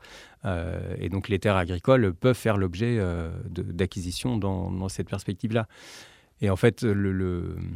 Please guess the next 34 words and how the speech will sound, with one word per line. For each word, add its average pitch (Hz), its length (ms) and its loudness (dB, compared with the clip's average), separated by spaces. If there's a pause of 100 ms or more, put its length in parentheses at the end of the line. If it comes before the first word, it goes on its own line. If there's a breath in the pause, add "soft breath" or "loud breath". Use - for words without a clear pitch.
(280)
ou 113 140 0
la 104 120 6
compensation 107 560 2
carbone, 107 540 6
c'est-à-dire 92 340 0
que 92 600 0
pour 98 360 2
continuer 104 600 2
à, 87 280 0
à 90 220 -4
produire 101 420 0
comme 104 180 4
on 104 60 2
fait 110 260 4
sans 101 240 2
rien 92 160 0
remettre 92 300 2
en 92 80 4
cause, 123 420 6
euh, 87 720 -2
ben 87 200 0
voilà, 104 240 4
on, 85 340 -2 (640 soft breath)
euh, 87 160 -2
l'idée, 92 240 -2
c'est - 140 -6
de - 40 -10
pouvoir 95 200 -2
continuer, 101 580 2
euh, 90 240 0
à 87 80 0
émettre 98 280 2
du 90 100 -4
carbone, 117 540 6